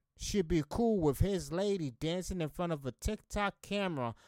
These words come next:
or even OnlyFans, but that's, that's, that's neither here nor there.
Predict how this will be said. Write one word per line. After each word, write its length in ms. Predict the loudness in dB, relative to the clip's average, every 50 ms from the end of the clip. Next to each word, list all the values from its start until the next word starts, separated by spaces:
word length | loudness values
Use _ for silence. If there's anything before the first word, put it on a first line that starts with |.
| -20 -16 -6
or 200 | -2 -2 0 0
even 280 | 0 0 -2 -2 0 0
OnlyFans, 680 | 0 0 0 0 -2 -4 -2 -2 -2 0 0 0 -2 -2
but 140 | -4 -4 -2
that's, 240 | -2 -4 -4 -6 -10 _ _ _ -4
that's, 280 | 0 0 0 0 -2 -6 -10 -18 _ _ -10
that's 200 | -6 -6 -4 -2
neither 260 | 0 2 2 2 2
here 160 | 2 2 0
nor 220 | 0 -2 -2 -2 0
there. 320 | 2 2 4 2 0 -2